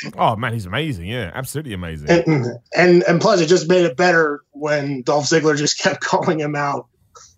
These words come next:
Speaker 2: two times, and, and Goldberg just was just like, "Put, um, I'm gonna put you down, son." <laughs>
Speaker 1: Oh, I, I, I, I just loved it. Like,
Speaker 2: Th-, like the Black Knight
Speaker 1: I
Speaker 2: from
Speaker 1: think
Speaker 2: Monty Python. <laughs>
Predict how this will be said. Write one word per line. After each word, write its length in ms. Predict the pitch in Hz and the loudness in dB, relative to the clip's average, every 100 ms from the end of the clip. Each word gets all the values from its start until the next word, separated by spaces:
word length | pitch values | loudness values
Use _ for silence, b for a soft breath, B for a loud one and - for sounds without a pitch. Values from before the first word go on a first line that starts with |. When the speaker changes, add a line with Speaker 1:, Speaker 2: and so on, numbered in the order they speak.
| _ _ _ _ _ _ _ | _ _ _ _ _ _ _
Speaker 2:
two 260 | - 185 170 | 0 2 2
times, 600 | - 175 156 139 135 - B B | 2 0 0 -2 -6 -10 B B
and, 280 | - 147 147 143 | -8 -6 -8 -6
and 140 | 151 | -4
Goldberg 440 | 147 156 143 156 139 | 2 2 2 0 0
just 380 | 147 127 - - | 0 -2 -6 -12
was 600 | 156 160 175 131 143 147 | -10 -8 -6 -4 0 2
just 180 | 151 143 | 4 4
like, 320 | 151 135 131 - | 2 0 -4 -4
"Put, 220 | 190 - | -2 0
um, 340 | 160 143 135 120 | 0 0 -4 -4
I'm 80 | 151 | -2
gonna 120 | 151 | 0
put 200 | 143 - | 2 2
you 60 | 170 | 4
down, 260 | 160 143 | 2 0
son." 380 | 123 143 131 131 127 B B 190 - | -2 -4 -2 -4 -8 B B -6 0
<laughs> 20 | 196 190 - - 147 _ B B B _ _ - | 0 0 -8 -8 -14 _ B B B _ _ -4
Speaker 1:
Oh, 60 | |
I, 320 | 151 123 135 170 | 0 0 0 -2
I, 400 | 180 214 185 208 | -2 -2 0 0
I, 200 | 185 202 | 0 -2
I 60 | |
just 200 | 202 95 | -2 -6
loved 300 | 87 117 87 | -8 -8 -8
it. 100 | - | -16
Like, 320 | 82 92 90 - | -12 -10 -8 -2
Speaker 2:
Th-, 160 | 180 | 0
like 220 | 170 180 | 2 0
the 60 | 185 | 0
Black 300 | 180 190 175 | 0 0 2
Knight 120 | 175 | 0
Speaker 1:
I 20 | 180 | 0
Speaker 2:
from 120 | 175 | 0
Speaker 1:
think 60 | |
Speaker 2:
Monty 200 | 165 160 | 0 -2
Python. 560 | 147 147 147 143 131 131 - - | -2 -4 -2 -4 -6 -8 -6 0
<laughs> 600 | 233 - 196 196 190 | 2 2 2 0 0